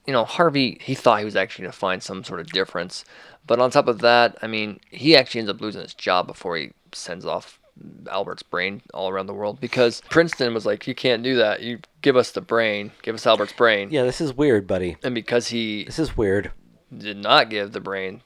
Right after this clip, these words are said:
Speaker 1: they fired him. So he
Speaker 2: No, I must put the brain into my
Speaker 1: No.
Speaker 2: brain.
Speaker 1: Now, there was a claim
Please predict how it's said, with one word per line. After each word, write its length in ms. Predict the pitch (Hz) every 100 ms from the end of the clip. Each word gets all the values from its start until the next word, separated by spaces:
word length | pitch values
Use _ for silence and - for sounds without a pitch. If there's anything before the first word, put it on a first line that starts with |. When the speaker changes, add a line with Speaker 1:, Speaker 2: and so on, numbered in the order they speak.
| -
Speaker 1:
they 100 | 92
fired 460 | - 120 120 90
him. 180 | - 82
So 180 | - 98
he 240 | 104 104 -
Speaker 2:
No, 300 | 123 131 117
I 100 | -
must 280 | 135 135 -
put 180 | - -
the 80 | -
brain 300 | - 123 127
into 240 | 127 151
my 220 | 127 107
Speaker 1:
No. 60 | 120
Speaker 2:
brain. 380 | - - 80 - - - - -
Speaker 1:
Now, 220 | - 160
there 100 | 151
was 140 | 165 165
a 40 |
claim 540 | - - 208 175 202